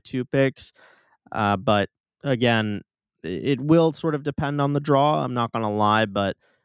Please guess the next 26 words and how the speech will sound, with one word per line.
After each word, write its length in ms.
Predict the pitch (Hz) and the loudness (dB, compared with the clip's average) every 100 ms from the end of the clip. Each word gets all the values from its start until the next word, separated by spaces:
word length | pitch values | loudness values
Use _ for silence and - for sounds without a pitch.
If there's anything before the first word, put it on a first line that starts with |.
| _ | _
I, 240 | - 117 107 | -6 -2 -2
I 140 | 110 113 | 0 0
can 280 | 135 117 110 | 0 0 2
very 600 | 113 120 117 117 110 110 | 2 4 2 0 -2 -6
clearly 640 | - - 127 123 117 110 110 | -12 -4 0 2 4 4 2
envision, 840 | 104 101 98 98 117 120 127 127 | -2 -2 -2 -2 -2 -2 -4 -4
at 220 | 85 67 62 | -6 -8 -6
least 280 | 113 107 | -6 -6
from 180 | - 104 | -8 -4
my 180 | 101 101 | -2 -2
perspective, 760 | - 117 - 131 - 117 117 110 | -4 -6 -2 -2 -2 -2 -2 -2
that, 200 | 107 82 | -2 -2
like, 180 | 98 95 | -4 -6
the 100 | 104 | -8
guys 340 | 98 110 110 - | -4 0 0 -2
who 100 | 113 | -4
could 120 | 107 | -2
actually 460 | 104 104 - 98 90 | -2 -2 -8 -8 -8
win 340 | 95 98 107 | -6 -6 -4
this 220 | 113 - | -6 -6
thing 340 | - 117 117 107 | -4 -2 -2 -2
are 120 | 95 | -4
Novak, 640 | 101 107 110 107 104 104 - _ _ _ _ _ | -2 0 0 0 2 0 -4 _ _ _ _ _
F 280 | - 104 - | -4 -2 0
A 220 | 104 98 | 2 2
A, 500 | 95 98 95 95 98 | 2 2 0 -2 -6